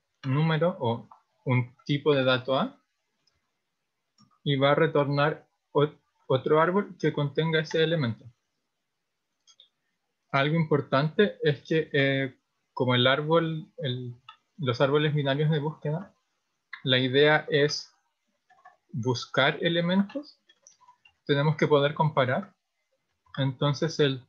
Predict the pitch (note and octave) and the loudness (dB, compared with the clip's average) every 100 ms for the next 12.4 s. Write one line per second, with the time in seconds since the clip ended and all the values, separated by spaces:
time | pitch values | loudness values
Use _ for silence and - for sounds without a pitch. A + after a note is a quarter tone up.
0 | _ D3+ D#3+ D3+ D3 C#3+ D3+ F3+ - _ | _ 0 4 4 4 2 0 0 -2 _
1 | _ _ _ _ - D#3 D#3 D#3 E3+ E3 | _ _ _ _ 0 0 2 0 2 0
2 | - D#3 E3+ F#3 F3+ D3+ D3+ D3+ D#3 E3 | 0 0 2 0 0 -4 -2 0 0 0
3 | D3+ D3+ D#3 D#3 C#3+ D3 C#3+ C3+ C3+ A#2+ | -2 -2 0 0 0 0 0 0 -2 -2
4 | G2 - _ _ _ - B2+ B2+ B2+ A#2+ | -8 -10 _ _ _ -4 0 0 0 0
5 | A#2+ A#2 G2+ G2 - _ _ _ _ _ | -2 -2 -6 -8 -12 _ _ _ _ _
6 | _ _ _ _ _ _ _ _ _ _ | _ _ _ _ _ _ _ _ _ _
7 | _ _ _ _ _ _ _ - C#3 C3+ | _ _ _ _ _ _ _ -4 0 2
8 | C3 - _ C#3 C3 D3+ E3+ C#3 - C3 | 0 -4 _ 2 4 2 0 -4 -2 -2
9 | C3 C3+ - E3+ - C4 _ _ - - | 0 -2 -4 -4 -4 -10 _ _ -20 -20
10 | _ - _ _ _ _ _ _ _ _ | _ -20 _ _ _ _ _ _ _ _
11 | - _ _ _ _ B2+ A#2+ A2+ B2 - | -20 _ _ _ _ 0 0 0 -2 -2
12 | C3 A#2+ D#3 A#3+ | -2 -2 -2 -10